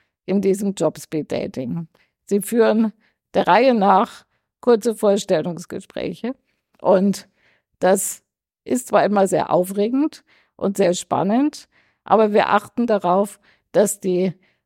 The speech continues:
Bedingungen sehr gut sind für beide Seiten. Zum Beispiel teilen wir, ähm, die Arbeitssuchenden in Zweiergruppen ein, damit niemand allein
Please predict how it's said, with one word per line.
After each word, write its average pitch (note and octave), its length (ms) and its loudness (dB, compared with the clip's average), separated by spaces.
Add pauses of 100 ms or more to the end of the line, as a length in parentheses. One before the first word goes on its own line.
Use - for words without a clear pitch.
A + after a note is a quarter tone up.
Bedingungen B3 880 2 (400)
sehr F#3+ 260 2
gut B3+ 300 -4
sind A3+ 420 -2 (320)
für G3 160 -2
beide F3+ 380 0
Seiten. E3 600 -6 (920)
Zum G#3+ 180 0
Beispiel B3+ 600 2 (640)
teilen A3 420 2
wir, G#3+ 440 2
ähm, G3 520 -2 (460)
die G3 100 2
Arbeitssuchenden G3 1040 0 (400)
in G3+ 160 -6
Zweiergruppen G3+ 760 0
ein, D3 480 -6 (480)
damit F#3+ 320 -2
niemand B3 680 0 (300)
allein G3 680 4